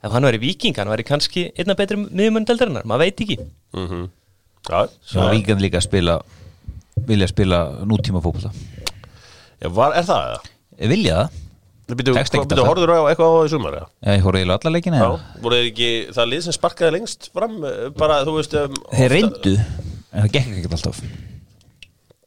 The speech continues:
Speaker 2: Voru þeir að reyna, hvað voru þeir að reyna?
Speaker 3: Að spila fótbolta, halda
Speaker 2: Í,
Speaker 3: boltanum á
Speaker 2: í
Speaker 3: jörðinni.
Speaker 2: hvað, í, hver, hvaða leikjum í sumar? Ég sá eitthvað
Speaker 3: Bara, eh, til dæmis hvernig pökkuðu F H saman.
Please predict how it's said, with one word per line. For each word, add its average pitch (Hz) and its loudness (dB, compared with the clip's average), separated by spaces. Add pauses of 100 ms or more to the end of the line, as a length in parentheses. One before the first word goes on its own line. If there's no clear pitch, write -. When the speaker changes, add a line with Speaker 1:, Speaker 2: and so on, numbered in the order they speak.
(480)
Speaker 2:
Voru 110 -2
þeir 104 2
að 104 -2
reyna, 104 0
hvað 117 2
voru 92 -6
þeir 87 -8
að 82 -8
reyna? - -6
Speaker 3:
Að 107 4
spila 107 2
fótbolta, 92 2 (400)
halda 101 0
Speaker 2:
Í, 85 0
Speaker 3:
boltanum 110 4
á - -
Speaker 2:
í 90 4
Speaker 3:
jörðinni. 98 4
Speaker 2:
hvað, 120 2
í, - -8 (220)
hver, 151 4
hvaða 135 2
leikjum 110 -6
í 92 -8
sumar? 82 -10 (200)
Ég 131 -6
sá 151 0
eitthvað 120 0
Speaker 3:
Bara, 90 2 (200)
eh, - -4
til 120 0
dæmis 110 2
hvernig 98 2
pökkuðu 107 4
F 104 0
H 127 2
saman. 143 0